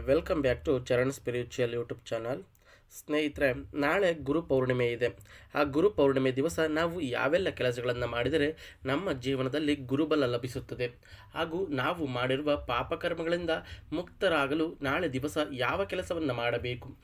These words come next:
ಹಾಗೂ ಗುರು ಪೌರ್ಣಿಮೆ ದಿವಸ ಪೂಜಾ ವಿಧಾನವೇನು, ಹಾಗೂ ಗುರು ಪೌರ್ಣಿಮೆಯ ಮಹತ್ವವೇನು ಎನ್ನುವುದನ್ನ ಸಂಪೂರ್ಣವಾಗಿ ಈ ವಿಡಿಯೋದಲ್ಲಿ ತಿಳಿಯುತ್ತಾ ಹೋಗೋಣ, ಬನ್ನಿ ಸ್ನೇಹಿತರೆ. ಅದಕ್ಕೂ ಮೊದಲು ನೀವು ನಮ್ಮ ಚಾನಲ್ಗೆ ಮೊದಲ ಬಾರಿಗೆ ಬಂದಿದ್ದರೆ ನಮ್ಮ ಚಾನಲನ್ನು ಸಬ್ಸ್ಕ್ರೈಬ್ ಮಾಡಿ,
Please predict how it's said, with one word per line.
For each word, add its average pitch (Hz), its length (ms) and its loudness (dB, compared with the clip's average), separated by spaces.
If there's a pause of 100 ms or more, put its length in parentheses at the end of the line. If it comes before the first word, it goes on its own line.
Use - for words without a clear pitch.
(260)
ಹಾಗೂ 147 340 -2 (220)
ಗುರು 160 200 2
ಪೌರ್ಣಿಮೆ 131 400 4
ದಿವಸ 156 300 -2 (420)
ಪೂಜಾ 196 240 6
ವಿಧಾನವೇನು, 131 680 2
ಹಾಗೂ 165 440 0
ಗುರು 151 260 0
ಪೌರ್ಣಿಮೆಯ 190 540 4
ಮಹತ್ವವೇನು 131 840 2
ಎನ್ನುವುದನ್ನ 160 400 2
ಸಂಪೂರ್ಣವಾಗಿ 147 920 2 (300)
ಈ 131 100 4
ವಿಡಿಯೋದಲ್ಲಿ 131 580 2
ತಿಳಿಯುತ್ತಾ 131 420 -2
ಹೋಗೋಣ, 127 420 0
ಬನ್ನಿ 123 360 0
ಸ್ನೇಹಿತರೆ. 120 440 -2 (480)
ಅದಕ್ಕೂ 208 300 2
ಮೊದಲು 190 300 6
ನೀವು 180 320 2
ನಮ್ಮ 127 280 2
ಚಾನಲ್ಗೆ 143 420 0
ಮೊದಲ 143 340 2
ಬಾರಿಗೆ 165 320 2
ಬಂದಿದ್ದರೆ 127 680 2 (120)
ನಮ್ಮ 147 200 4
ಚಾನಲನ್ನು 139 600 0
ಸಬ್ಸ್ಕ್ರೈಬ್ 139 480 0
ಮಾಡಿ, 147 320 2